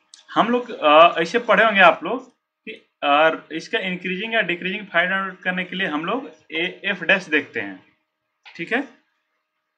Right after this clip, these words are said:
अब एफ डैश के nature के अनुसार हम लोग बता देंगे। एक example ले रहा हूँ, एक्स स्क्वायर लीजिए, ठीक है। एक्स स्क्वायर का ग्राफ ऐसे होता है।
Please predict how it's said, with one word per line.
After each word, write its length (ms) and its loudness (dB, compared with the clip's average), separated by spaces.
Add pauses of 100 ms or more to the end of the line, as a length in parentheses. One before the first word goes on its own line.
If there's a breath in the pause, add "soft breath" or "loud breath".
(100)
अब 160 -6
एफ 100 0
डैश 240 0
के 100 -6
nature 340 -2
के 100 -8
अनुसार 320 0
हम 100 -4
लोग 140 -6
बता 260 2
देंगे। 260 -6 (500)
एक 80 -10
example 420 -2
ले 80 -2
रहा 220 -6
हूँ, 200 -10
एक्स 180 -6
स्क्वायर 280 -6
लीजिए, 320 -16
ठीक 440 -16
है। 60 -12
एक्स 240 -8
स्क्वायर 260 -8
का 80 -8
ग्राफ 400 0 (600)
ऐसे 300 -8
होता 280 -4
है। 160 -6